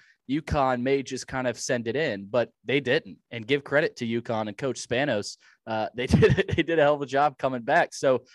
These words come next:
Will, we'll go through a lot of this, but initially,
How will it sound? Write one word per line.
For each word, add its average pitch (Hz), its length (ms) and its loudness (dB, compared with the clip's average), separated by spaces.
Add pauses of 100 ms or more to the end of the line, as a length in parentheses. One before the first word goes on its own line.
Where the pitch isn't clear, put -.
(280)
Will, 147 340 6 (340)
we'll 202 220 6
go 208 180 8
through 190 220 2
a - 20 2
lot 147 200 6
of 139 80 -2
this, 139 260 -2
but 131 300 0
initially, 143 680 -2